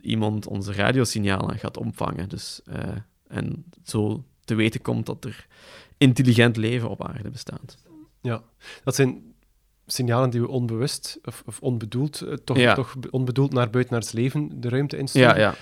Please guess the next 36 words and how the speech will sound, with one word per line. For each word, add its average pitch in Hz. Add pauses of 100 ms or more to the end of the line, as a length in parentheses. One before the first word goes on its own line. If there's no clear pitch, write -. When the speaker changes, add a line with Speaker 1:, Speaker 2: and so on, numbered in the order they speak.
(400)
Speaker 2:
Sturen 143
we 139 (220)
sinds 151
die 131
Voyager 147
dan 156
nog 135
andere 160
boodschappen 143
bewust 117
de 147
ruimte 190
in? 190 (200)
Speaker 1:
Er, -
er 117
zijn 120
ook 127 (640)
andere 127
projecten 127
geweest, 127
bijvoorbeeld 113
om, 110
om 104
bewust 110
een 113
radiosignaal 107 (260)
in 101
een 104
bepaalde 104
richting 101 (120)
te -
sturen 107
naar 104
een 101
andere 104
ster, -